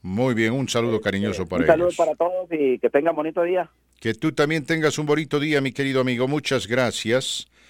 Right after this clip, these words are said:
Speaker 1: Muchas, pero muchas gracias. Calimán versus Karma. Mm,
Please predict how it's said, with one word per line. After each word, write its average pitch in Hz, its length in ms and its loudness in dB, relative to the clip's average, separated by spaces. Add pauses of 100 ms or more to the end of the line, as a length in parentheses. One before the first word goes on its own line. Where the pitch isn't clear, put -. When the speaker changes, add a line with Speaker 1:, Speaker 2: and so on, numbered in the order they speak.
(300)
Speaker 1:
Muchas, 135 480 0
pero 123 180 0
muchas 127 380 -2
gracias. 113 1000 -4
Calimán 135 760 0
versus 117 680 0 (180)
Karma. 80 920 0 (880)
Mm, 92 480 -4